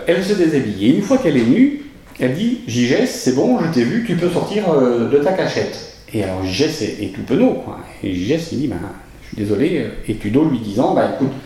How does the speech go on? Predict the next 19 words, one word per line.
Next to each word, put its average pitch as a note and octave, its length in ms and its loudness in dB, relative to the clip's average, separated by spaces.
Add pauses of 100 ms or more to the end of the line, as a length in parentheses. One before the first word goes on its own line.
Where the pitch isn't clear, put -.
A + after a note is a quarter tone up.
(360)
puisque A3 340 0
tu C#3+ 100 2
m'as A#2+ 120 6
vu A2+ 200 -2
nu, A2 280 0 (540)
je A#2+ 100 -8
te A#2 100 -2
donne D#3+ 200 2
le C#3 80 4
choix C3+ 200 0
suivant. G2+ 520 -4
Soit D#3+ 120 2
je C#3+ 200 -2
te B2 60 -2
fais A#2+ 140 0
exécuter C3+ 480 0
sur B2+ 160 0
le G2+ 120 2
champ, - 340 -2